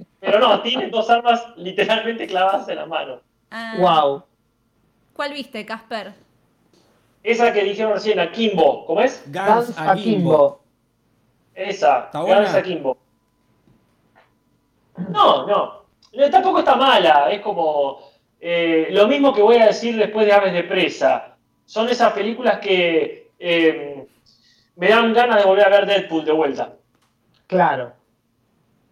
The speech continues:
Speaker 2: Po-, ¿en qué
Speaker 3: Claro.
Speaker 2: sentido? <laughs>
Speaker 1: Que no tiene nada nuevo para contar.
Speaker 3: Que quiere ser algo, pero no, pues
Speaker 1: Y,
Speaker 3: llega.
Speaker 1: y,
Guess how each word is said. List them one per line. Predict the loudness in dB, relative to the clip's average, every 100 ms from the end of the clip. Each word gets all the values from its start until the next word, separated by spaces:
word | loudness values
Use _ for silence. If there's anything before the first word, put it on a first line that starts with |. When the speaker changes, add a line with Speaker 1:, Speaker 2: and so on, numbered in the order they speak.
| _ _ _ _ _
Speaker 2:
Po-, | -14
¿en | -12 -12 -10
qué |
Speaker 3:
Claro. | -10 -10
Speaker 2:
sentido? | -12 -12 -12 -14 -20 _ _ -20 _ -16
<laughs> | -16 _ _ _ _ _ -6
Speaker 1:
Que | 0
no | 2 2
tiene | 0 0 2
nada | 4 6 6
nuevo | 4 6 6 6
para | 4 2
contar. | 0 -4 -8 -2 0 0 -4 -16 _ _ _ _ _ _ _ _ _ _ _
Speaker 3:
Que | -8
quiere | 4 6 6
ser | 6 4
algo, | 4 2 -6 -8 _ _
pero | -14 -10 -4
no, | -2 -2
pues | -4 0
Speaker 1:
Y, | 2
Speaker 3:
llega. | 2 0
Speaker 1:
y, | -4